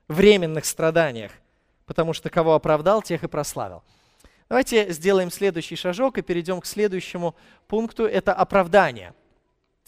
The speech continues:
«Кого призвал, тех и оправдал».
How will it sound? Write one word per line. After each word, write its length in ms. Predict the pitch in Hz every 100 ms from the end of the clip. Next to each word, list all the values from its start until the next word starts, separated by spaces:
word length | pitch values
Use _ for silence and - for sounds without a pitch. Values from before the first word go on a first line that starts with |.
| _ -
«Кого 300 | 190 190 185
призвал, 640 | 160 147 165 240 262 247 _ _ _ _
тех 440 | - 220 226 220 -
и 320 | 190 185 175 _ _ -
оправдал». 680 | 165 - 165 160 160 110